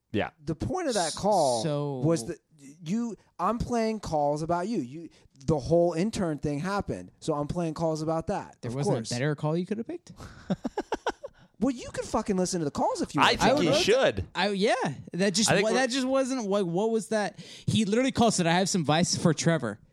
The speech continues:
Speaker 3: and literally gave his advice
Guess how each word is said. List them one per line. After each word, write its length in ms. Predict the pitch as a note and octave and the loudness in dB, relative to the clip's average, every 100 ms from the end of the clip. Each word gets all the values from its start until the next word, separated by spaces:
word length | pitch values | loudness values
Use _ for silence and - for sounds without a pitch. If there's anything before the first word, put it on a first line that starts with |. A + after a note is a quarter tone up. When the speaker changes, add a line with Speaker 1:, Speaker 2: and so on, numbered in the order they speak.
| - _ - | -20 _ -2
Speaker 3:
and 180 | D#3 | 0
literally 360 | C3+ F3+ E3+ F3 | 2 2 2 0
gave 460 | B2+ A#2+ D3 C#3+ - | -2 0 2 0 0
his 260 | F#3 D#3 | 0 2
advice 640 | C#3 G#2+ C3+ F3 A#3 - | 0 -2 0 2 0 -2